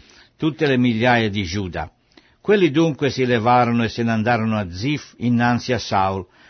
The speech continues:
ma Davide e i suoi che erano nel deserto di Mao, nella pianura a mezzogiorno del deserto. Saul con la sua gente partì in cerca di lui, ma Davide ne fu informato, scese dalla roccia e rimase nel deserto di Maon.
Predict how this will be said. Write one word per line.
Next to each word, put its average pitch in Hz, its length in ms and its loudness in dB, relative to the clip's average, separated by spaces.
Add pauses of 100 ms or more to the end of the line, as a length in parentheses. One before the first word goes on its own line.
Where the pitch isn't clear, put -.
(100)
ma 131 180 0
Davide 170 460 2
e - 20 4
i 123 60 0
suoi 139 360 0
che 127 100 -4
erano 120 240 2
nel 117 220 0
deserto 107 580 -2
di 98 140 -6
Mao, 117 400 2
nella 101 280 -2
pianura 117 420 0
a 107 40 -2
mezzogiorno 101 640 -4
del 90 180 -6
deserto. 123 680 -4 (300)
Saul 107 460 0
con 98 100 -6
la 98 100 -6
sua 107 200 -6
gente 107 400 -4
partì 104 340 -6
in 110 120 -2
cerca 117 360 -4
di 120 120 -4
lui, 175 340 2 (360)
ma 165 160 2
Davide 135 560 2
ne 120 180 0
fu 139 160 -4
informato, 107 800 -2
scese 117 500 -4
dalla 98 300 -2
roccia 147 500 0
e 147 80 -2
rimase 143 460 -2
nel 127 220 -2
deserto 107 540 -4
di 92 140 -8
Maon. 101 420 0